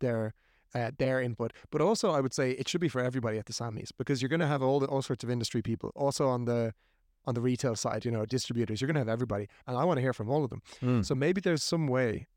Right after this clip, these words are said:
Speaker 1: What if we had a way that everybody could vote? So everybody who walks by our booth or whatever has a chance to put their rubbish or, like, their, their sandwich package in two bins.
Speaker 2: Right.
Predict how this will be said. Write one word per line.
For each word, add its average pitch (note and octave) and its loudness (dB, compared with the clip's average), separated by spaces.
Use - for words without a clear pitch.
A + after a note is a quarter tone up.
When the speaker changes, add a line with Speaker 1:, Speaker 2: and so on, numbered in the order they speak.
Speaker 1:
What C3 0
if C#3+ -4
we D3 2
had C#3 2
a C3 2
way B2+ 2
that B2 -2
everybody C#3+ 2
could A#2 -2
vote? G#2 0
So B2 -2
everybody C#3 0
who B2+ 4
walks A#2+ -2
by B2+ 0
our A#2 2
booth A#2 -2
or C3 0
whatever A2 0
has B2+ 0
a A#2 -4
chance C3+ 0
to - -6
put C3 -2
their C3 2
rubbish A#2+ 0
or, B2 2
like, B2+ 0
their, C3 2
their B2 4
sandwich C#3 0
package A#2+ -4
in B2+ 0
two C#3+ 2
bins. A#2+ 0
Speaker 2:
Right. G#2 2